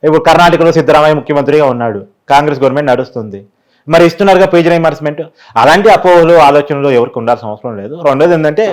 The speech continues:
ఓటు బ్యాంక్ రాజకీయాల్లో ఉన్న పథకాలను ఎవడు క్యాన్సిల్ చేసే ధైర్యం చేయడు. రెండోది, విద్య ప్రాధాన్యంగా ఉన్నటువంటి ప్రస్తుత పరిస్థితుల్లో ఫీజు రీయింబర్స్‌మెంట్ అనేటువంటిది ఒక క్రైటీరియాగా ముందుకు పోయే అవకాశం ఉంది.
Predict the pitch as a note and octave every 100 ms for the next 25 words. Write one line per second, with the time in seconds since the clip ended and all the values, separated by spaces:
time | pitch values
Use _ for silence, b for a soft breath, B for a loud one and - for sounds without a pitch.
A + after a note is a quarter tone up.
0 | E3 B _ B2 F3+ G3+ G3 G3 F3 D#3
1 | D3+ D#3 D#3 D3+ F3+ D3+ D3 E3+ D#3 D#3
2 | D#3 D#3 C3+ C#3 - C3+ C3+ C#3 B2+ A#2+
3 | A#2 B2 A#2 G#2+ G#2+ C#3 _ _ _ _
4 | B2 C#3+ F#3 F#3 F#3+ D3+ b _ C#3 D#3
5 | F#3+ A#3 F#3+ F3+ F#3 F3+ F3+ F3+ E3+ E3
6 | D#3 D#3 D3+ C#3 - D#3+ F3+ D3 C#3 -
7 | D#3 F3 G#3 - _ _ _ _ C#3+ D3
8 | F3+ F3+ E3+ D#3+ D#3 D3+ D3 C#3+ C#3+ C#3
9 | C#3+ A3 G3+ - _ - - E3 D#3+ F3
10 | F3 G3 E3+ D3+ D#3+ D3 C3+ B2+ E3 C#3+
11 | B2+ G#2